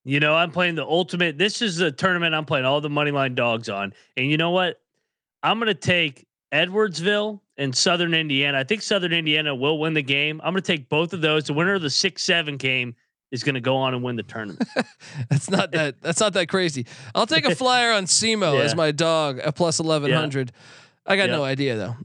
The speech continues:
Speaker 2: Honestly, this conference is batshit crazy. Um, we also have the N E C conference.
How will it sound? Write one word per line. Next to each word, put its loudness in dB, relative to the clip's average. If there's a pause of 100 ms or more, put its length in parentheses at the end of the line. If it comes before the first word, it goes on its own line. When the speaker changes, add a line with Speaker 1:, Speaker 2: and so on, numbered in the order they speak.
(100)
Speaker 2:
Honestly, 0
this -2
conference -2
is -6 (240)
batshit 0
crazy. 0 (420)
Um, 2 (140)
we 4
also 2
have 2
the -4
N 4
E 2
C 2 (240)
conference. -2